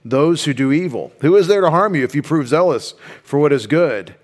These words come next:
But even if you should suffer for the sake of righteousness, you are blessed. Do not fear their intimidation. Do not be troubled, in Isaiah eight. But sanctify Christ as Lord in your hearts, always being ready to make a defense to everyone who asks you to give an account for the hope that is in you,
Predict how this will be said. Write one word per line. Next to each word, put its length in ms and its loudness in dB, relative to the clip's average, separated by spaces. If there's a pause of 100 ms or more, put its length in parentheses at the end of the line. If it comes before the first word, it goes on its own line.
(380)
But 140 4
even 240 2
if 140 2
you 140 0
should 220 0
suffer 380 2
for 160 0
the 100 2
sake 320 2
of 140 -2
righteousness, 680 -2
you 140 0
are 40 0
blessed. 680 -6 (340)
Do 80 -6
not 200 0
fear 280 0
their 180 2
intimidation. 640 -2
Do 60 -10
not 180 -4
be 140 -6
troubled, 500 -4
in 80 -6
Isaiah 420 -2
eight. 400 -8 (760)
But 100 -2
sanctify 540 0
Christ 400 0
as 120 -6
Lord 220 2
in 80 -4
your 120 -2
hearts, 500 -4
always 520 0
being 220 -2
ready 420 -2 (300)
to 60 -4
make 160 4
a 60 2
defense 340 0
to 80 4
everyone 320 2
who 80 0
asks 500 0
you 220 0
to 80 0
give 180 0
an 60 -4
account 440 -4
for 120 -4
the 80 -2
hope 260 -4
that 60 -2
is 140 -4
in 120 0
you, 300 -8